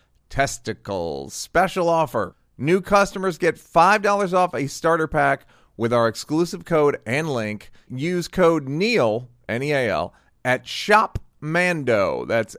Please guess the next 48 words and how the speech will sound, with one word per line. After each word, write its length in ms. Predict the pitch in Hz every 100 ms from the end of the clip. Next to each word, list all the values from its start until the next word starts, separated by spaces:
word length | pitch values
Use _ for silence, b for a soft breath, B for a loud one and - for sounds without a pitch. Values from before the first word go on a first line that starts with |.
| -
S 340 | 180 131 - -
H 320 | 165 120 -
O 240 | 156 170 107
P 420 | - 170 139 -
M 300 | - 170 123 -
A 280 | 147 156 123 -
N 380 | 156 135 104 -
D 280 | 156 139 -
O 400 | 139 156 127 87 b b b -
dot 320 | 151 143 -
com. 520 | - 170 139 110 107 -
I've 260 | 123 135 113
tried 260 | 147 151
it 300 | 143 - _
two 160 | - 208
days 260 | 196 170
in 80 | 143
a 40 | 143
row 200 | 143 143
now. 460 | 139 135 131 123 _ _ -
Uh, 540 | 120 120 113 113 110
I'm 160 | 95 120
gonna 220 | 127 120 110
tell 280 | 117 147
you 120 | 139 127
where 120 | 123
I 100 | 117
put 260 | 113 170
it. 160 | 165 - -
I 140 | 110
put 260 | - 123 123
it 220 | 117 120
on 180 | 113 110
my 100 | 107
pits 360 | 104 175 180 -
and 100 | 110
I 60 |
put 200 | 101 123
it 100 | 113 -
on 120 | 104
my 160 | 101
upper 220 | 98 120 117
back 460 | 113 110 113 _ _ -
and 120 | 110
I 120 | 104
put 240 | 101 - 127
it 180 | 123 - -
not, 400 | 147 190 202